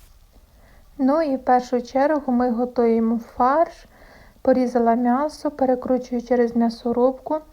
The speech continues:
У мене є мій братик, який сьогодні мені допомагає на кухні, чистить цибулю. І будемо заправляти фарш, щоб він гарненько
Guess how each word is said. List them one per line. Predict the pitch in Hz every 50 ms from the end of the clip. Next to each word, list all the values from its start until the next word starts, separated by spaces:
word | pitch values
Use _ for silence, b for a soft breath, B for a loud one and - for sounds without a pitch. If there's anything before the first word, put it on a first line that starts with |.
| B B B B B B B B 254
У |
мене | 254 262 262 254 254 247
є | 240 240 226
мій | 226 226 226 226
братик, | 220 240 254 254 269 294 294 294 302 277 -
який | 254 247 - 254 240
сьогодні | - - 233 226 254 247 247 240
мені | 233 233 233 240 233
допомагає | 233 247 240 254 247 247 247 240 214 240 233 226 226 233
на | 226 233 233
кухні, | 233 - - 269 285 302 294 - - 294 285 285 285 B B B B B B B B B
чистить | B - - 269 254 254 - - 247 226 233
цибулю. | - - - 240 214 214 254 247 254 277 285 311 339 339 339 - _ _ b b b b b b b b
І | - 247 247
будемо | 214 262 285 277 294 277 262 247
заправляти | 240 240 226 226 - 240 226 233 233 240 240 240 - 226
фарш, | 226 - 262 269 294 302 294
щоб | - - 254 247
він | 247 233 233
гарненько | 220 226 247 233 226 233 226 220 226 226 240 233 233